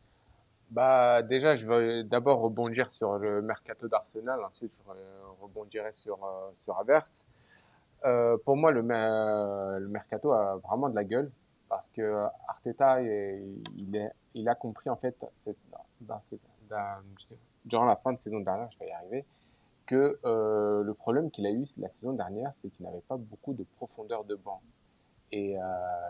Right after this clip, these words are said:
il a très vite compensé en, en un mois, parce que vu que le mercato a ouvert il y a un mois, que, euh, il a recruté déjà trois joueurs, euh, plus ou moins de, de renom. Euh, Declan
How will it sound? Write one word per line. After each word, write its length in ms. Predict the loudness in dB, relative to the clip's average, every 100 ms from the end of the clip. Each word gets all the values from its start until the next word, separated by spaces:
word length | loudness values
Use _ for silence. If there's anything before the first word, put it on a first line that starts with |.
| -12 -10
il 120 | -10
a 80 | -10
très 200 | -10 -10
vite 160 | -10 _
compensé 600 | -8 -8 -6 -4 -4 -2
en, 220 | -4 -6
en 200 | -8 -6
un 80 | -8
mois, 320 | -6 -4 -6
parce 120 | -8 -20
que 60 |
vu 140 | -20 _
que 80 | -20
le 60 | -20
mercato 400 | -20 -20 -16 -12
a 60 | -14
ouvert 360 | -16 _ -20 -20
il 40 |
y 40 | -18
a 60 |
un 80 | -14
mois, 180 | -12 -14 _ _ _ _ _
que, 400 | -2 2 4 2 -2
euh, 880 | -2 0 2 2 0 0 0 -2 -6 -8
il 80 | 0
a 80 | 2
recruté 420 | 2 -6 -6 -4
déjà 240 | -2 -2 -4
trois 380 | -4 2 4
joueurs, 380 | 4 0 0 -2 _ -8
euh, 560 | -4 -2 -4 -6 -8 -10 -8
plus 180 | -6 -4
ou 60 | -2
moins 220 | 0 0
de, 280 | 2 0 0
de 140 | 0
renom. 400 | 2 0 -2 -8 _ _ _ _ _ _ _ -12
Euh, 840 | -8 -6 -6 -6 -8 -10 -10 -12 -10
Declan 320 | -12 -8 -8